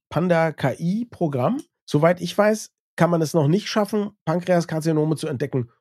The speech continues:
ohne C T, aber man kann's schaffen, die zu entdecken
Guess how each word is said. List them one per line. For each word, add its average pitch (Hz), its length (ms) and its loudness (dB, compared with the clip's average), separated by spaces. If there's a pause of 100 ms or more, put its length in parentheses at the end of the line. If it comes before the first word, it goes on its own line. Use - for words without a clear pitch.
(220)
ohne 226 300 4
C - 160 -4
T, 240 260 -2
aber 170 160 0
man 151 180 -4
kann's 175 240 -2
schaffen, 180 300 -2
die 165 100 -2
zu 147 140 -8
entdecken 170 440 -4